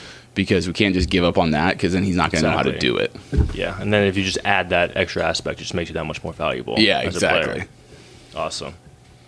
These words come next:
Speaker 2: So at least on my side of things, one thing I love about athletes are athletes who are two or three sport athletes. They do a lot of cross-training just from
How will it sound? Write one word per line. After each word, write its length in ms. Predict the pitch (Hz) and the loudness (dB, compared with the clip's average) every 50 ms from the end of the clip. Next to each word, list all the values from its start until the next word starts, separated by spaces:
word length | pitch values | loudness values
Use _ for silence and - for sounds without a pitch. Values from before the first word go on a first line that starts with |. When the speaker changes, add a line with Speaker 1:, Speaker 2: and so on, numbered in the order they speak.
| - - - - - - - - - - - | -20 -20 -8 -8 -8 -8 -8 -16 -20 -20 -14
Speaker 2:
So 640 | - - - 120 110 107 104 98 92 82 - - - - - | -10 -4 2 4 4 4 4 4 2 0 -4 -8 -12 -10 -2
at 80 | - 120 | 0 2
least 220 | 135 151 151 - | 4 2 4 4
on 140 | 131 110 101 | 2 4 4
my 220 | 101 104 110 117 113 | 4 6 6 4 4
side 220 | - - 104 98 | 4 2 2 2
of 100 | 98 98 | 2 0
things, 500 | - 107 101 95 98 95 95 - - - - - - - - - - - - - | 0 0 0 0 0 -2 -4 -6 -8 -14 -16 -20 -20 -20 -20 -20 -20 -20 -6 -2
one 160 | 110 123 123 | 0 0 2
thing 160 | 120 120 110 | 2 2 2
I 100 | 107 110 | 2 2
love 260 | 107 107 110 107 107 | 2 4 2 2 2
about 320 | 104 95 95 92 92 - - | 2 2 2 2 2 2 0
athletes 640 | 95 98 98 98 - - 104 104 104 101 - - - - | 2 2 2 2 0 -2 -4 -2 -2 -4 -6 -10 -6 -2
are 140 | 95 95 - | 0 0 2
athletes 500 | - 98 98 95 92 - 98 95 - - | 2 2 0 0 0 -4 -6 -6 -4 -2
who 120 | - 98 | 0 2
are 100 | 92 90 - - - | 2 0 -2 -4 -6
two 180 | - - 110 104 | 0 2 4 2
or 60 | 95 | 2
three 160 | - - 101 | 2 0 -2
sport 260 | 95 - 101 98 92 | 0 2 0 2 4
athletes. 640 | 95 95 98 98 - - 110 110 110 - - - - - - | 4 4 4 2 0 -2 -2 -2 -2 -4 -8 -8 -10 -12 -12
They 80 | - 95 | -10 -2
do 120 | 90 98 | 0 2
a 20 | |
lot 140 | 95 95 90 92 | 4 4 2 2
of 60 | - | 2
cross-training 800 | - - 95 95 92 - - - 101 98 98 98 98 98 98 98 - - - - - - - - - - | 0 2 2 2 2 0 -2 0 0 2 2 2 2 0 0 -4 -8 -16 -20 -20 -20 -20 -20 -20 -16 -2
just 240 | - 107 98 - - | 0 0 0 0 0
from 800 | - 104 101 95 92 90 87 87 85 85 82 82 78 78 - | 2 4 4 6 6 4 4 4 2 2 0 -2 -4 -8 -12